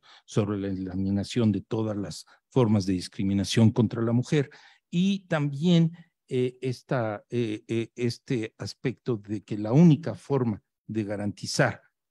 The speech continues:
que la administración de justicia y las decisiones judiciales sean sensibles y cuenten con la pers-, perspectiva de las mujeres es precisamente gara-, incorporándoles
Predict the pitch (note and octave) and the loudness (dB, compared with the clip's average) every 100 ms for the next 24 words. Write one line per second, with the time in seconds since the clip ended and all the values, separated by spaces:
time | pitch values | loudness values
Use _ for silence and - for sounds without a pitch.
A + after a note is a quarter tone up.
0 | _ A#2 G#2 G2 G#2+ F#2+ - G#2 - A#2+ | _ -2 -2 -2 -4 -4 -8 -8 -2 0
1 | A#2+ - - - A2+ - F#2+ F#2 F#2+ - | 0 -6 -18 -10 -10 -6 -8 -8 -10 -10
2 | G2+ - B2 A#2+ A2+ - - _ _ A#2+ | -10 -2 4 4 2 -10 -20 _ _ -4
3 | G#2 - C3 G#2+ F2+ - - - C3+ B2+ | -4 0 0 0 -4 -12 -14 -6 2 2
4 | B2 B2+ G2+ - C#3 A2 F#2+ - - A2 | 4 0 -2 -2 -2 -2 -8 -10 -12 -8
5 | - B2+ B2+ G#2 A2+ G2 G#2 - F2 - | 0 0 0 -6 -8 -10 -10 -10 -12 -14
6 | - A#2 F2 - G#2 - B2 A#2 - - | -12 -10 -10 -12 -12 -8 -4 -4 -6 -20
7 | _ - B2 B2+ A#2+ D3+ - C#3 D3 - | _ -2 0 2 2 0 0 -2 -2 -6
8 | A#2+ - A#2+ C#3 - B2+ A#2 G#2+ C3+ - | -8 -8 -8 -8 -4 0 0 0 -4 -4
9 | - _ A#2 A2 - C#3+ A2 - G#2 A#2 | -18 _ -6 -6 -8 -4 -4 -4 -8 -6
10 | A2+ A2+ G#2+ G#2+ G#2+ | -2 -2 -2 -6 -8